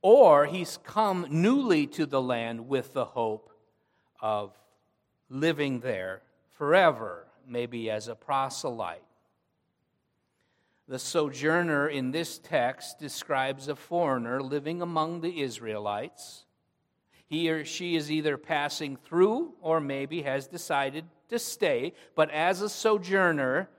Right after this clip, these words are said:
they have not the same rights of inheritance. They have not the same rights of religious ritual as the actual citizen does.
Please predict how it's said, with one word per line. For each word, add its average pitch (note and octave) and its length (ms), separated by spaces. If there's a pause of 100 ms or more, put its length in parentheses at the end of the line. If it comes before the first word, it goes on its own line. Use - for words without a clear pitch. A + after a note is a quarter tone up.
(360)
they D3 140
have D#3+ 260
not D#3 420
the G3 80
same D#3+ 460
rights A#2 640 (540)
of B2 160
inheritance. D#3 1080 (920)
They A2+ 100
have A#2 160
not C3 320
the D3 80
same C3 420
rights A#2 600 (600)
of A#2+ 220
religious B2 720 (100)
ritual B2+ 840 (1600)
as A#2 220
the B2 240 (120)
actual A2 760 (420)
citizen G2+ 800
does. - 600